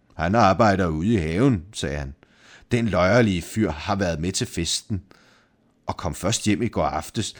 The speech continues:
og viste mine børn tre guldæbler, som han havde fået." Kongen lod gartnerdrengen kalde op til sig, og han kom ind med huen på. Men kongedatteren gik hen og tog den af ham, så de gyldne lokker faldt ned over skuldrene.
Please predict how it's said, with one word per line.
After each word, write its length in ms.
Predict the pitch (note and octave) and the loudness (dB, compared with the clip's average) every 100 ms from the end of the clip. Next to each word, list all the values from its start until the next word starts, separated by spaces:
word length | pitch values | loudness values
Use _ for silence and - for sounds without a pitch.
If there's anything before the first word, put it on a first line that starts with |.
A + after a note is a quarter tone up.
| - | -8
og 120 | - G2 | -4 -2
viste 300 | G#2+ - C3+ | 0 2 2
mine 160 | G#2 | 2
børn 300 | E2+ F#2 - | 0 -2 -2
tre 300 | - - C3+ | -4 0 0
guldæbler, 580 | C3 G#2+ G2+ F#2 E2 E2 - _ | 0 0 2 2 0 -6 -8 _
som 200 | - G#2+ | -2 0
han 140 | E2+ | 0
havde 140 | E2 D#2 | -2 -4
fået." 400 | - C#2+ D2+ D#2+ - _ _ _ _ _ _ _ _ _ _ | -6 -6 -4 -6 -10 _ _ _ _ _ _ _ _ _ _
Kongen 520 | A#2 A2 C#3 D3+ D#3+ _ _ | 0 2 2 -2 -6 _ _
lod 120 | E3 | 0
gartnerdrengen 720 | E3 F2 F#2+ B2+ G#2+ G2 G2 | 2 0 0 -4 -2 -2 -4
kalde 260 | - G#2 F#2 | -4 -4 -2
op 180 | G2+ - | -4 -6
til 180 | - D2 | -8 -8
sig, 120 | D2 C#2+ _ _ _ | -8 -12 _ _ _
og 80 | - | -8
han 140 | E2+ G2 | -6 -2
kom 180 | B2 | -2
ind 160 | G#2 A2+ | 0 0
med 120 | B2 | 0
huen 320 | G#2 F#2 F2 | -4 -4 -4
på. 240 | F#2 D#2 A#1+ _ _ _ _ _ _ _ _ | -4 -8 -12 _ _ _ _ _ _ _ _
Men 160 | - F2 | -6 -6
kongedatteren 840 | - F#2+ F2 G2+ F#2+ E2 F2+ D#2+ | -2 -2 0 0 -2 -2 -2 -4
gik 280 | D#2+ F2+ - | -6 -12 -6
hen 160 | A2+ - _ | -6 -6 _
og 100 | - | -8
tog 220 | - F#2 | -6 -6
den 80 | E2+ | -4
af 120 | E2 | -2
ham, 200 | F#2 A#2 A#2+ | -2 -4 -8
så 160 | - A2 | -6 -6
de 100 | G2+ | -4
gyldne 340 | - C3+ C3 | 0 0 2
lokker 340 | A2 F2+ E2 G#2+ - - | 2 2 0 -6 -12 -18
faldt 220 | - B2+ | 0 2
ned 180 | A#2 A2 | 4 2
over 180 | G#2 G2+ | 2 0
skuldrene. 540 | - F2+ D#2 C#2+ D2 | -4 -4 -6 -6 -6